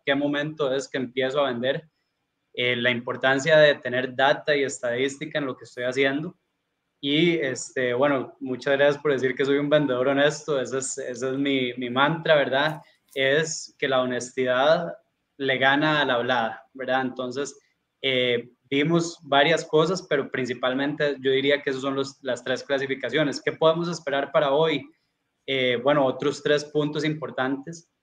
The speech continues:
que son, primero que nada, eh, entender quién es mi cliente. Segundo, vamos a entrar un poquito más en, en detalle de qué es un pipeline de ventas. Y por último, eh, también vamos a ver qué es un funnel de ventas, ¿verdad? Entonces,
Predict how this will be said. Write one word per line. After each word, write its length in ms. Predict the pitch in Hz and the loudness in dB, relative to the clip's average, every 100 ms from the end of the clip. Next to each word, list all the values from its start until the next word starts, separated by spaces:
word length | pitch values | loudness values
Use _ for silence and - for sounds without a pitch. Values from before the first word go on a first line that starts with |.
| _ _ | _ _
que 120 | 131 | -6
son, 580 | 120 135 135 147 147 - | -2 0 2 0 -4 -8
primero 360 | - 127 131 151 | -6 -2 0 0
que 80 | 143 | 0
nada, 400 | 143 170 180 - | 0 0 -2 -6
eh, 360 | 135 123 120 117 | -8 -6 -6 -6
entender 500 | 127 120 120 127 127 | -8 -6 -4 -4 -4
quién 180 | - 135 | -2 2
es 140 | 147 156 | 2 0
mi 160 | 160 | -2
cliente. 640 | 160 139 165 165 180 175 180 | 0 0 0 -6 -10 -10 -12
Segundo, 640 | - - 120 127 151 165 165 | -14 -8 -2 2 2 4 2
vamos 260 | 131 135 | 2 0
a 40 | 143 | -2
entrar 260 | 135 139 | 0 0
un 100 | 147 | -2
poquito 420 | 147 139 151 151 | -4 -6 -6 -2
más 300 | 147 139 143 | 0 0 0
en, 400 | 156 147 127 117 _ _ _ _ - | -2 -2 -4 -8 _ _ _ _ -8
en 200 | 135 127 | -4 -4
detalle 560 | 120 120 143 160 160 156 | -4 -2 4 4 4 0
de 160 | 135 | 0
qué 160 | - 127 | -2 -2
es 120 | 131 | 0
un 200 | 156 143 | -2 -2
pipeline 560 | - 143 147 151 147 143 | 0 0 0 -4 -4 -4
de 120 | 120 | -2
ventas. 680 | 120 151 175 220 202 - _ _ _ _ - | -2 -2 -4 -8 -12 -16 _ _ _ _ -8
Y 100 | 147 | -6
por 220 | 139 135 | 0 4
último, 580 | 143 160 196 196 190 175 | 4 4 0 0 0 0
eh, 540 | 143 131 127 123 123 123 | -2 -2 -2 -2 -4 -4
también 240 | 131 131 | -2 0
vamos 240 | 143 151 147 | 2 2 2
a 60 | |
ver 140 | 139 139 | 2 0
qué 60 | |
es 60 | 147 | 0
un 140 | 156 | 0
funnel 480 | 147 - 165 165 147 | 0 2 4 4 2
de 100 | 123 | 0
ventas, 520 | 127 127 120 123 117 | 0 0 -4 -10 -14
¿verdad? 220 | 120 127 | -8 -4
Entonces, 540 | 139 139 135 135 151 | -4 -4 -8 -8 -10